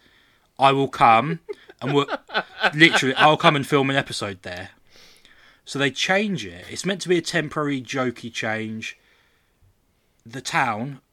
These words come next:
fall in love with, like, they really love the idea of someone coming to film something there.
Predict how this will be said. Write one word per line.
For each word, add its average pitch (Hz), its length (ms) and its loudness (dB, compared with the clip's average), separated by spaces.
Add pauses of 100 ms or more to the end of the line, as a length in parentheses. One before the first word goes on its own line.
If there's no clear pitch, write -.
fall 165 440 2
in 151 200 -2
love 139 380 2
with, 117 180 -4
like, 117 120 -6
they 127 160 0
really 135 360 -2
love 127 260 0
the 123 100 -2
idea 113 300 -2
of 101 200 -10 (260)
someone 113 340 -6
coming 104 240 -8
to - 80 -14
film 104 280 -8
something 92 380 -16
there. 78 260 -18